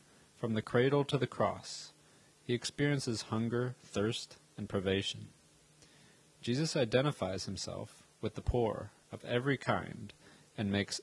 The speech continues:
active love toward them the condition for entering his kingdom. Jesus invites sinners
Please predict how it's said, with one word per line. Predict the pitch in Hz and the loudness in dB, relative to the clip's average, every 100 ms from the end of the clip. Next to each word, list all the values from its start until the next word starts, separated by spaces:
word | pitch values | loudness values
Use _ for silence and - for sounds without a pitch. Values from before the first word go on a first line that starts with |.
| - | 0
active | 117 - - 127 - | 0 2 -2 -4 -4
love | 117 104 90 - - - - - | -2 0 2 0 -8 -16 -20 -16
toward | - 104 98 | -4 -2 -2
them | - - - 117 - - - - | -4 -10 -10 -14 -18 -20 -18 -10
the | |
condition | 110 101 95 101 104 92 | -6 -2 0 0 -2 -4
for | - - | -8 -6
entering | 110 - - 80 104 - | -6 -4 -8 -12 -14 -10
his | - 101 - | -4 -4 -4
kingdom. | - 92 92 - 101 - - _ _ _ _ _ _ _ _ - - - - - - _ - | -6 -6 -6 -12 -14 -20 -20 _ _ _ _ _ _ _ _ -20 -20 -20 -20 -20 -20 _ -2
Jesus | 156 208 196 | 0 2 2
invites | 196 143 139 123 | 2 6 4 4
sinners | - 156 143 95 - 120 - | -2 2 2 0 -2 -8 -8